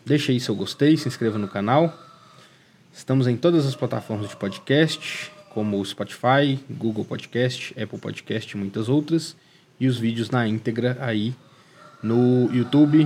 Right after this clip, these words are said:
Facebook e os cortes no Instagram. Agradecer também nosso patrocinador, a Elegância Importes, uma loja de importados com estoque, a pronta entrega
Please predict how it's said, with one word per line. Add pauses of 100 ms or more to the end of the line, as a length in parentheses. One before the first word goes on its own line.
(120)
Facebook
e
os
cortes
no
Instagram. (680)
Agradecer
também
nosso
patrocinador, (120)
a
Elegância
Importes, (460)
uma
loja
de
importados (120)
com
estoque, (260)
a
pronta
entrega